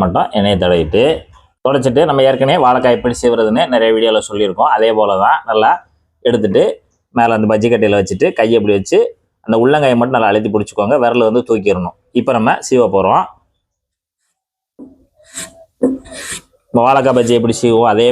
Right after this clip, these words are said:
மாதிரி தான் நல்லா இது போல சீவி விட்டுறலாம். நம்ம வந்து உருளைக்கிழங்கு சீவும் போது ரொம்ப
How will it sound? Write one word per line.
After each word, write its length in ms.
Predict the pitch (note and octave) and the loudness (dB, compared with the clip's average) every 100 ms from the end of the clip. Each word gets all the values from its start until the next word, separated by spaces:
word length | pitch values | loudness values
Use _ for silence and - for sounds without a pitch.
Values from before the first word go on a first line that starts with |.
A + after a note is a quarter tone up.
| A#2+ | 2
மாதிரி 160 | G#2+ A#2+ | 0 0
தான் 120 | D#3 | 0
நல்லா 220 | A2 A2+ F3 - _ _ - | 0 0 0 -4 _ _ -2
இது 80 | A2+ | 0
போல 180 | A#2+ A#2 | 2 0
சீவி 120 | B2+ A2+ | 0 0
விட்டுறலாம். 440 | F#2+ F#2+ F#2+ C3 E3 - - _ _ _ _ _ _ _ _ _ _ _ _ _ _ _ _ _ G#5 - F#5+ F#5+ _ _ _ _ _ _ _ - - _ _ _ _ _ _ - | 0 0 0 0 -2 -8 -20 _ _ _ _ _ _ _ _ _ _ _ _ _ _ _ _ _ _ -20 _ _ _ _ _ _ _ _ _ -20 -20 _ _ _ _ _ _ -4
நம்ம 140 | C3+ | 0
வந்து 160 | D#3 D#3 | 2 2
உருளைக்கிழங்கு 400 | E3+ E3 D3+ D#3+ | 2 2 2 0
சீவும் 200 | D#3 C#3 | 2 2
போது 180 | C#3+ C3+ | 2 2
ரொம்ப 140 | C#3+ | 0